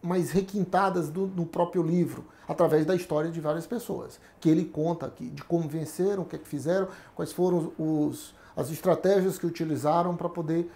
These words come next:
manter o foco. Então, essa dica de manter as distrações distantes,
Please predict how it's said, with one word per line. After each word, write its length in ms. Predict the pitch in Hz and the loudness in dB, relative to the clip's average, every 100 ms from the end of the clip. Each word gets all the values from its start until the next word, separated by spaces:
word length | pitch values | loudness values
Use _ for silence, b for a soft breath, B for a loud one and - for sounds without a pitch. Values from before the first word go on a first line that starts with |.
| B B - | B B 0
manter 580 | 175 190 190 175 175 - | 2 2 6 8 8 2
o 80 | 165 | -6
foco. 640 | - - 170 156 - - b b - | -6 4 8 8 4 -8 b b -12
Então, 260 | 170 170 180 B - | -4 -4 -4 B -4
essa 240 | 156 185 | 0 0
dica 280 | 160 214 190 | 0 0 -2
de 100 | 175 | 0
manter 360 | 175 156 196 | 0 2 4
as 120 | 196 170 | 4 0
distrações 560 | 175 - 165 165 151 | -4 -4 -4 -4 -6
distantes, 640 | 143 123 - 185 196 - | -6 -8 -2 0 0 -4